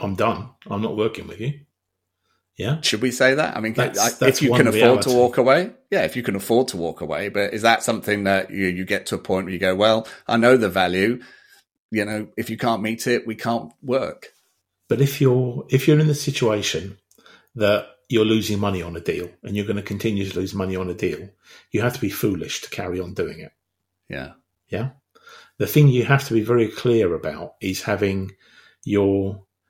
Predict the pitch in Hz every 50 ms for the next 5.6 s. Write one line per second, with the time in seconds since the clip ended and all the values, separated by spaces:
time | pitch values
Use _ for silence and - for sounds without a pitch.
0 | _ _ _ _ _ _ - 101 107 110 110 - 113 113 113 110 - 135 - -
1 | - 117 101 - 139 127 120 95 80 - - - - - - _ _ _ _ _
2 | _ _ _ _ _ _ _ _ - - 90 87 - - 92 85 - - 107 107
3 | - - _ _ _ _ _ _ _ _ _ _ _ _ _ - 95 - - -
4 | 90 87 90 90 - - - 82 82 - - - 87 87 - - 95 87 85 82
5 | - - 90 82 - - - 98 87 85 87 90